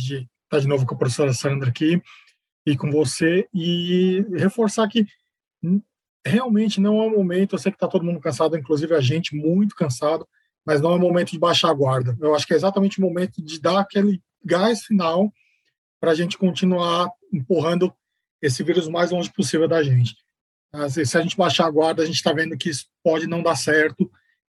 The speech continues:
é, e em outros países a gente já, já viu que, que tiveram problema com isso. Então, acho que é manter a guarda alta,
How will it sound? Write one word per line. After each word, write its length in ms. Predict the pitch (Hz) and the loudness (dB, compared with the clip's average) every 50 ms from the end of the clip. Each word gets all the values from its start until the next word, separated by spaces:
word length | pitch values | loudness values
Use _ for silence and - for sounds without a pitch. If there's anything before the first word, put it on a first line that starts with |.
| _ _ - | _ _ -6
é, 600 | 151 151 147 147 147 143 143 139 135 131 131 127 120 - - _ _ _ _ _ - | -4 -2 0 0 0 0 0 0 2 4 4 4 2 0 -4 _ _ _ _ _ -12
e 220 | 156 147 143 147 | -10 -8 -6 -4
em 60 | 151 151 | -4 -2
outros 240 | 147 147 147 - | -2 -2 -4 -4
países 260 | - - 156 147 143 151 | -2 0 0 2 2 0
a 40 | |
gente 100 | 147 135 | 0 2
já, 120 | 127 170 156 143 | 2 2 2 2
já 160 | 135 127 151 143 | 2 2 2 2
viu 160 | 135 151 143 113 - _ _ _ - | 0 -2 -2 -4 -6 _ _ _ -12
que, 80 | - | -12
que 240 | - - - 147 135 123 | -10 -10 -10 -10 -10 -8
tiveram 320 | - - 135 151 151 156 | -4 0 0 0 2 2
problema 380 | 127 170 160 147 151 147 151 131 | 0 0 0 0 0 -2 -4 -2
com 140 | - 143 | 0 2
isso. 180 | 131 123 - 143 | 2 2 2 0
Então, 240 | 123 - 147 143 147 | -2 -2 0 0 0
acho 140 | 143 139 - | -2 -2 0
que 80 | 160 | 0
é 240 | 160 151 147 139 120 - _ _ _ _ _ _ _ _ - | 2 2 2 0 -2 -4 _ _ _ _ _ _ _ _ -6
manter 220 | 147 139 123 170 | -4 -2 -2 0
a 40 | 160 | 0
guarda 280 | 156 165 170 170 170 160 | 0 0 0 0 2 0
alta, 520 | 147 143 143 156 170 180 180 - 190 180 | 2 2 2 2 0 0 0 -2 -2 -4